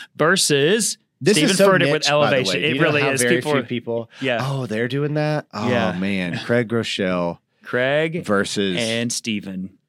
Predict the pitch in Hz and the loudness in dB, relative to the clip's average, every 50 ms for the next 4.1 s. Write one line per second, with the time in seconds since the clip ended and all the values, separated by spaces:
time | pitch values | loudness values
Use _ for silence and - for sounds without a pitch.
0 | _ _ _ _ - - - 160 156 147 143 139 135 131 - - _ _ _ _ | _ _ _ _ -12 -6 -2 2 2 4 4 2 0 -2 -4 -10 _ _ _ _
1 | _ _ - 139 135 - 254 302 277 - - - 160 156 160 147 127 139 135 123 | _ _ -8 -8 -6 -4 -6 -6 -6 -6 -2 0 2 2 2 2 2 0 0 0
2 | - 113 82 101 95 101 117 117 - - - 165 165 156 - - 135 127 123 127 | -2 -4 -2 0 0 0 0 -2 -2 -2 -2 -2 -2 -4 -6 -6 -4 -2 -2 0
3 | 120 113 104 - 123 117 110 110 107 104 101 107 98 92 - - 98 107 123 143 | 0 -2 -2 -2 -2 -2 -4 -6 -8 -8 -6 -6 -6 -4 -4 -2 -2 0 0 -2
4 | - | -2